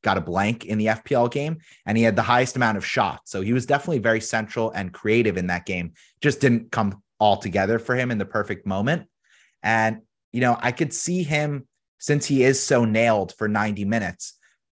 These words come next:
potentially even outscoring a player like K D B despite having those two matches. So I think that's very much a knife's edge call, and will come down to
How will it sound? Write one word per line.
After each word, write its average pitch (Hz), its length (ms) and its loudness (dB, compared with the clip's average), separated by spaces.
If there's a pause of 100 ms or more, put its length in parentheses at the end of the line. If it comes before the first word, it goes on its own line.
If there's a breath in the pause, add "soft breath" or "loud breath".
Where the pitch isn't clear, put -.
(180)
potentially 156 520 4
even 135 160 0
outscoring 113 580 0
a 92 40 -6
player 101 240 -2
like 95 200 -4
K 107 220 -2
D 98 140 -6
B 104 240 -4
despite 92 420 0
having 95 340 0
those 90 220 -6
two 107 160 -4
matches. 92 480 -2
So 95 100 -2
I 90 80 2
think 131 260 -4 (260 loud breath)
that's 123 300 2
very 131 360 2
much 120 240 0
a 110 60 0
knife's 101 420 -2
edge 95 400 -6
call, 87 480 2 (240)
and 107 180 -2
will 104 140 0
come 151 280 -2
down 117 360 0
to 107 300 -4